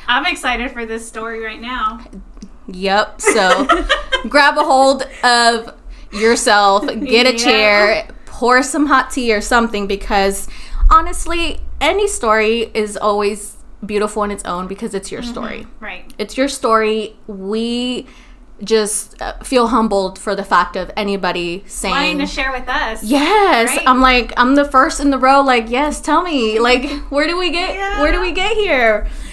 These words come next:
Speaker 2: But we have a special guest with us today, and I'm gonna allow her to introduce herself, and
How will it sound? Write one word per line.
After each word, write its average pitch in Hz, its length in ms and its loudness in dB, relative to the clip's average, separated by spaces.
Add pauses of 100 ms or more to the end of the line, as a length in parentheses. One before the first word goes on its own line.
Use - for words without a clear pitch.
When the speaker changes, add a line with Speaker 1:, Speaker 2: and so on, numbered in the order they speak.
(140)
Speaker 2:
But 247 480 2 (220)
we 247 120 0
have 233 160 2
a - 60 -2
special - 320 4
guest 190 260 2
with 180 160 -2
us - 200 -6
today, 185 380 -6 (240)
and 202 360 2
I'm 214 140 0
gonna 277 200 2
allow 269 160 4
her 294 160 -4
to 285 80 0
introduce 262 480 -2
herself, 196 560 -4 (320)
and 202 760 2